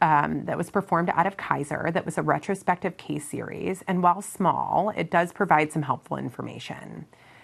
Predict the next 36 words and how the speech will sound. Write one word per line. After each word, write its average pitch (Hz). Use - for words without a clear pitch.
In 196
this 214
study, 202
they 175
had 156
twenty-six 196
patients 170
who -
had 147
a -
history 156
of 185
a 220
sling. 156
Fourteen 247
of 175
these 175
twenty-five 170
deliveries 156
were 160
done 143
by 151
C-section, 135
and 190
five 240
were 202
actually 170
performed 165
electively 202
because 165
of 156
the 147
history -
of -
the -
sling. -